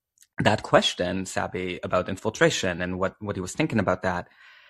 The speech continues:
he didn't really have a great answer. He kinda just said, you know, like, if people change their minds, they're welcome to come in. And I think as someone that has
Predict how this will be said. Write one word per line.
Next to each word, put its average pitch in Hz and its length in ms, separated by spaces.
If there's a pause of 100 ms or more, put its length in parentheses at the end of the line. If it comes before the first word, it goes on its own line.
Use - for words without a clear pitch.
(140)
he 143 140
didn't 233 240
really 214 200
have 151 300
a 147 40
great 104 540 (480)
answer. 196 300
He 135 100
kinda 170 240
just 151 260
said, 131 300
you 123 80
know, 104 280
like, 104 360
if - 140
people 120 240
change 113 280
their 110 120
minds, 92 400
they're 104 120
welcome 98 360
to 104 80
come 104 240
in. 127 220
And 113 120
I 120 80
think 156 240
as 139 160
someone 127 280
that 107 120
has 98 300